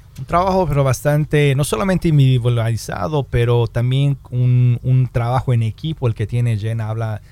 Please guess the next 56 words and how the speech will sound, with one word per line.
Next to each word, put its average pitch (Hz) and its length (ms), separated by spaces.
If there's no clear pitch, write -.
de 110 180
trabajar 110 380
con 113 160
los 107 160
padres, 151 460
trabajar 113 280
con 104 140
los 104 140
alumnos, 151 420
de 117 120
trabajar 110 380
con 107 140
los, 107 200
eh, 107 220
con 113 120
los 110 140
directores 123 400
del 120 120
colegio, 127 460
trabajar 117 300
con 117 100
los 110 120
otros 117 200
profesores, 110 640
así 117 240
que 117 260
es 127 140
interesante 160 520
esta 147 160
especialidad 120 800
que 139 100
tiene 123 300
ella 120 200
de 113 120
ayudar 117 320
un 123 100
poco 123 340
a 117 60
los 110 160
niños 127 240
que 117 80
tal 110 140
vez 117 120
estuvieran 120 360
siendo 120 320
rezagados 113 800
en 101 100
lo 98 80
que - 140
es - 120
la 101 120
acti-, 113 280
habilidad 107 540
de 104 80
lectura. 104 420
Qué, 98 260